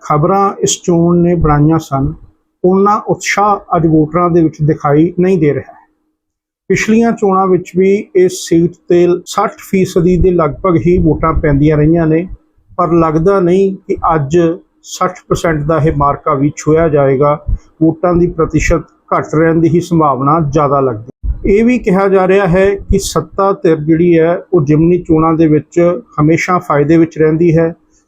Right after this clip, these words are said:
ਕਈ ਤਰੀਕਿਆਂ ਦੇ ਨਾਲ ਸਰਕਾਰੀ ਮਸ਼ੀਨਰੀ ਦੀ ਦੁਰਵਰਤੋਂ ਕਰਕੇ ਚੋਣਾਂ ਜਿੱਤਣੀਆਂ ਸੌਖੀਆਂ ਹੋ ਜਾਂਦੀਆਂ ਨੇ। ਉੱਨੀ ਸੌ ਪਚਾਨਵੇਂ ਤੋਂ ਲੈ ਕੇ ਹੁਣ ਤੱਕ ਅਠਾਈ ਜ਼ਿਮਨੀ ਚੋਣਾਂ ਹੋਈਆਂ ਨੇ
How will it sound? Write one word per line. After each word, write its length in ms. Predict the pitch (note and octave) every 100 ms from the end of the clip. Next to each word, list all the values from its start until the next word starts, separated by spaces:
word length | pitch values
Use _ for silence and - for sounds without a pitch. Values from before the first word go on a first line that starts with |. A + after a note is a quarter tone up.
| -
ਕਈ 280 | F#3 A3 F#3
ਤਰੀਕਿਆਂ 500 | G3 F3 - F3+ F3
ਦੇ 160 | F3
ਨਾਲ 380 | E3 D#3 D#3+ E3 - -
ਸਰਕਾਰੀ 560 | - D#3+ D#3+ D#3+ F3+
ਮਸ਼ੀਨਰੀ 540 | F3 F3 F3 E3 D#3+ E3+
ਦੀ 160 | E3+
ਦੁਰਵਰਤੋਂ 600 | C#3+ D#3 D#3 D3+ - E3+
ਕਰਕੇ 480 | E3+ C#3 - E3 E3+ E3+ _ _ _
ਚੋਣਾਂ 380 | - E3 F3 F#3
ਜਿੱਤਣੀਆਂ 760 | D3+ D3+ F3 F3 E3 D#3+ E3+
ਸੌਖੀਆਂ 640 | E3+ - E3 D3+ - F#3+ E3+
ਹੋ 140 | D3+
ਜਾਂਦੀਆਂ 420 | C#3+ C3+ C3+ C3+
ਨੇ। 160 | C#3 E3+ - _ _ _ _ G3
ਉੱਨੀ 300 | G3 G#3+ A3+
ਸੌ 320 | - G3 G3
ਪਚਾਨਵੇਂ 680 | - - - F3 F3+ G3 G3
ਤੋਂ 180 | G3
ਲੈ 220 | F3+ C#3+ C#3
ਕੇ 240 | E3 F3
ਹੁਣ 400 | F3 - E3+ G3
ਤੱਕ 400 | - C#3+ - - _ _ _ _ -
ਅਠਾਈ 420 | - D#3+ F3+ G#3+
ਜ਼ਿਮਨੀ 360 | E3 E3+ F3 F3+
ਚੋਣਾਂ 320 | F3+ D#3 D#3
ਹੋਈਆਂ 360 | C#3+ C#3 D3
ਨੇ 140 | D#3+